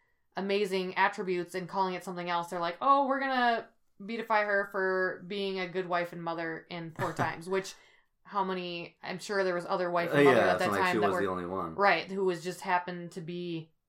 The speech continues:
Speaker 1: happy during these times, I guess, or, or attempted to be happy during these times. Um, I wanted to read a quote by her, or of one of her predictions. I wanted to read it aloud. So she actually predicted,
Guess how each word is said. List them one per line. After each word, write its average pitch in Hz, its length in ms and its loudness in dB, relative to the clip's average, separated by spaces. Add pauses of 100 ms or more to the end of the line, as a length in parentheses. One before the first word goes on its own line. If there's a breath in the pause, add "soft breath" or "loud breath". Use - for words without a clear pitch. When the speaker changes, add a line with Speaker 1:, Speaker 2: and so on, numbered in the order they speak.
Speaker 1:
happy 330 460 2 (240)
during 311 320 -2
these 320 180 -4
times, 339 480 -6
I 262 120 -4
guess, 285 280 -4
or, 185 320 -2
or 180 200 0
attempted 220 440 -8
to - 60 -20
be 254 120 -6
happy 240 320 -8
during 247 200 -10
these 254 140 -14
times. 277 300 -14 (220)
Um, 190 260 0
I 208 120 0
wanted 226 300 2
to 240 120 -2
read 202 220 -2
a 190 40 -2
quote 185 380 -6
by 220 160 0
her, 233 400 -4 (640)
or 180 420 0
of 180 180 2
one 185 140 0
of 190 100 -4
her 185 120 -6
predictions. 180 500 -6
I 170 80 -2
wanted 165 220 -4
to 165 80 -6
read 160 200 -6
it 170 40 -6
aloud. 160 300 -4
So 165 80 -12
she 330 180 2
actually 349 220 0
predicted, 226 460 -2